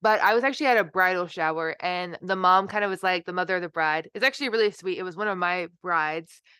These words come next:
who invited me to her bridal shower, which is, like, so much fun. Um, <clears throat> but so her mom was like, "Oh, at my bridal shower, we had,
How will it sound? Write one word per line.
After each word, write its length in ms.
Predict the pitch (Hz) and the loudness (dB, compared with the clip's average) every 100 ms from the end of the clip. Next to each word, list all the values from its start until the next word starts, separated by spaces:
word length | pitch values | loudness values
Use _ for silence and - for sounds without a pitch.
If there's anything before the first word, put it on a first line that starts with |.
| _ | _
who 80 | 214 | -6
invited 400 | 196 190 185 185 | -2 0 0 -2
me 120 | 185 | -6
to 260 | - 220 208 | -8 -8 -4
her 140 | 196 | -2
bridal 320 | 175 175 170 | 2 2 2
shower, 360 | 165 165 151 165 | -2 0 0 0
which 200 | 160 165 | -4 -8
is, 120 | 165 | -6
like, 160 | 170 170 | -4 -4
so 160 | - 185 | -4 -4
much 200 | 190 - | -4 -4
fun. 380 | 170 160 170 196 - - - - | -2 -2 -4 -10 -20 -20 -6 2
Um, 460 | 202 190 185 165 - | 4 6 2 -2 -12
<clears throat> 220 | - _ 160 | -20 _ -4
but 340 | 214 208 - - _ _ _ _ _ _ - | 0 2 0 -6 _ _ _ _ _ _ -2
so 180 | 226 | -2
her 360 | 196 - 226 247 | -2 2 4 4
mom 600 | 202 196 190 165 160 175 - _ _ _ | 4 4 6 6 4 0 -10 _ _ _
was 100 | 180 | -6
like, 180 | 180 - | -6 -2
"Oh, 180 | 240 240 | 2 4
at 180 | 214 202 | 4 2
my 260 | 196 220 | 2 2
bridal 380 | 262 254 247 247 | 2 2 2 2
shower, 440 | - 233 226 220 196 | -2 -2 0 -2 -4
we 300 | 202 202 202 | -8 -6 -8
had, 360 | 175 190 185 | -2 0 0